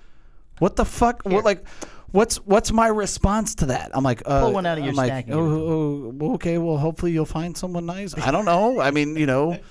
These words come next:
Speaker 1: uh, what, how much do I owe you? Right?
Speaker 2: Right.
Speaker 1: Right? So then as I'm walking out, um,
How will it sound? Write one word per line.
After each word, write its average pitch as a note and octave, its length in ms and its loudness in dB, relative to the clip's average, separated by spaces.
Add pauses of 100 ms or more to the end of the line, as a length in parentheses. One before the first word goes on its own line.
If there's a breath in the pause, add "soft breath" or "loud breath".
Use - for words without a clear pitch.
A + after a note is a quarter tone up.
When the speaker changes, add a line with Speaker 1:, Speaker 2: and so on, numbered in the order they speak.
(760 loud breath)
Speaker 1:
uh, C#3 380 0 (180)
what, D3 280 2
how D#3+ 140 2
much A3 220 -6
do G#3+ 140 -4
I F#3+ 100 -4
owe G3+ 140 -2
you? B3 180 -8 (160)
Right? C3+ 320 -2 (220)
Speaker 2:
Right. B2 280 -10 (280)
Speaker 1:
Right? C#3+ 300 -2
So E3+ 160 2
then E3+ 200 2
as D#3+ 160 2
I'm E3 120 2
walking D#3 340 2
out, E3 440 0
um, A#2 800 2